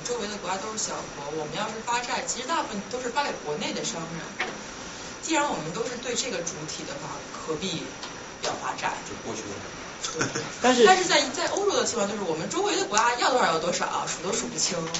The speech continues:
Speaker 1: 我们自己的钱不够了，我们找他们去借，可能他们就比较有这个，这个，这个 incentive。我在国内，
Speaker 3: 嗯。
Speaker 1: 你要是发的话，首先我们第一就大家都是在 centralize，因为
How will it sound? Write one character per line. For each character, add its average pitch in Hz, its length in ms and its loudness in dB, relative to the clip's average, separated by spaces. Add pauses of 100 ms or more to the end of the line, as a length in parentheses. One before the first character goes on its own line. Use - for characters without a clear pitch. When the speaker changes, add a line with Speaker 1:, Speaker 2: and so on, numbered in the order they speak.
(420)
Speaker 1:
我 175 80 -4
们 196 120 0
自 359 80 0
己 302 100 4
的 - 80 4
钱 180 220 0 (460)
不 190 60 -10
够 220 200 4
了， 165 80 6
我 147 40 0
们 160 120 -4
找 - 200 2
他 214 120 -2
们 233 120 -2
去 185 140 -4 (100)
借， 160 220 -2 (100)
可 - 120 -8
能 160 80 -4 (100)
他 233 100 -2
们 226 180 -2 (120)
就 226 140 -2
比 180 100 -2
较 185 80 2
有 202 80 0 (100)
这 190 80 -6
个， 175 80 -6 (300)
这 - 120 -4
个， 160 300 -4 (380)
这 214 140 -4
个 170 120 -4
incentive。 196 560 -2 (480)
我 196 140 2
在 170 160 2 (100)
国 139 120 0
内， 262 260 0
Speaker 3:
嗯。 123 60 -2 (720)
Speaker 1:
你 202 100 0
要 247 240 4
是 277 80 -2
发 262 240 4
的 247 80 2
话， 226 80 -2
首 190 100 -4
先 196 60 0
我 233 160 0
们 160 160 -4
第 202 100 -4
一 208 80 -4
就 208 120 -4
大 196 200 4
家 202 80 4
都 208 140 -4
是 - 160 -6
在 170 160 0
centralize， 165 640 -2
因 - 260 -10
为 147 80 -6